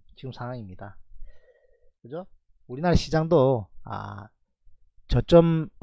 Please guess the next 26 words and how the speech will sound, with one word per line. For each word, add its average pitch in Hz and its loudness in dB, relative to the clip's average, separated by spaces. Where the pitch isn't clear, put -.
지키려고, 143 4
단기 143 4
저점을 165 4
지키려고 180 2
상당히 190 2
노력했습니다만 151 2
기관 185 0
외국인이 165 -2
핵폭탄을 185 0
던지는데 139 -4
버틸 131 0
장사는 110 -4
없어요. 131 0
자, - 0
오늘도 170 6
여기 160 8
사들어오는 165 4
개인의 151 6
수급 175 0
보이시죠? 151 2
일 190 4
개월 190 10
동안 120 2
육조 180 6
육천억을 180 4
샀습니다. 104 -6